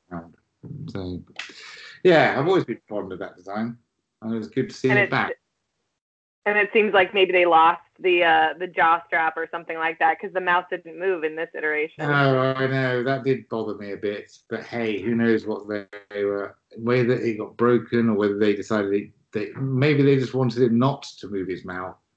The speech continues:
Speaker 1: I mean, it was a different performer. I, I, somebody did send me a, a, a, a link to who the performer was. So maybe, again, we made it to fit Kieran.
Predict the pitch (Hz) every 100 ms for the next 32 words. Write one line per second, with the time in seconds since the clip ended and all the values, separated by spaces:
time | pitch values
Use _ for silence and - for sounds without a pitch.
0 | _ - 147 175 170 202 202 170 143 139
1 | 170 139 104 92 - 113 - 127 120 135
2 | 180 165 151 135 151 143 135 127 - 127
3 | - 127 123 _ 127 131 135 113 - -
4 | 110 110 104 - _ _ _ - 113 113
5 | 110 - - 120 110 107 110 98 90 -
6 | 107 127 131 123 117 117 117 107 123 107
7 | 107 113 117 120 113 113 - - - 113
8 | - - 143 151 151 147 139